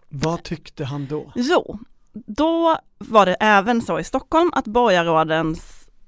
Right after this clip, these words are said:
Speaker 2: löner bestämdes utifrån statsrådens. Eh, vid den här tidpunkten så innebar det att man,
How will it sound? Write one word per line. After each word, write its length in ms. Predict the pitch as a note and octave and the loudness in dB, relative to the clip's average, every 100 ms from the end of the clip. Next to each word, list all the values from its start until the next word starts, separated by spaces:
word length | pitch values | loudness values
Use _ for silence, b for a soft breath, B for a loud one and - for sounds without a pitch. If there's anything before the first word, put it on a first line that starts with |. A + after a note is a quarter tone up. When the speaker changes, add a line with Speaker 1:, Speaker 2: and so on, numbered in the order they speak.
| _ | _
Speaker 2:
löner 760 | G3 F#3+ G3 F#3 C#3 C#3 D#3+ D#3+ | -4 2 4 4 2 -2 -4 -6
bestämdes 720 | E3 - E3+ D#3 D#3 D3+ D#3+ | -6 -4 -2 -2 -2 -4 -8
utifrån 560 | - D3 - - D3+ D3+ | -10 -10 -10 -8 -8 -8
statsrådens. 1300 | - - - - - - - - - C4+ D#4+ - b b _ B B B B B - | -8 -8 -8 -12 -12 -10 -10 -10 -6 -4 -6 -12 b b _ B B B B B -4
Eh, 360 | F3+ F3 F3 F3 - D4+ - - | -2 0 0 -4 -8 -18 -20 -14
vid 160 | G#3 G#3+ | -2 0
den 120 | A#3 | 2
här 220 | B3 A#3+ | 2 0
tidpunkten 580 | A3+ C4+ G#3+ G3 F#3 F3+ | 0 -4 -4 -6 -4 -6
så 120 | F3+ | -6
innebar 420 | F3+ F#3 F3 E3 E3 | -4 -4 -2 -2 -2
det 120 | D#3+ | -2
att 160 | E3 | -4
man, 460 | F3 E3+ E3+ D#3 D#3+ | -4 -4 -4 -4 -8